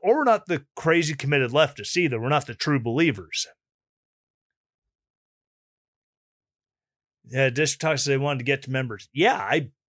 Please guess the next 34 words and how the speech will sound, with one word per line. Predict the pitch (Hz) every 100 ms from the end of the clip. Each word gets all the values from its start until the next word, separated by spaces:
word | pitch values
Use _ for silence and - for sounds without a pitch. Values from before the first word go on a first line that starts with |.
| _
fully | 196 285 262
believe | 147 135
they | 131
wanted | 135 127
to |
get | 123 117
to | 117
members. | 117 101 92 - -
Um, | 143 139 123 98 _ _ _ _ -
as | 139
I | 160
pointed | 202 202 214 160
out, | 165 151
there | 190
was | 151 - _
people | - 262 285 320
there | 220 247 294 220 190
who | 208 196
have | 208 202
connections | - 185 190 190 185 170
to | -
B | 147 180
L | 175 156
M | 147 131
and | 123 -
Antifa. | 143 139 107 - - - _ _ _ _ _ _ _ -
Now, | 156 151 127 - _ _ _ _ _ _ _
were | 127 139 113
they | 120 127 160 226 226 _ _ _ _ _ _ _ _ _ _ _ _ _ _ _ _ -
just | 147 139 -
agents | 139 147 160 147
provocateur | 151 143 147 139 135 143 139 175 190 - _ -
there | 139 156 135
to | 147 127 117 104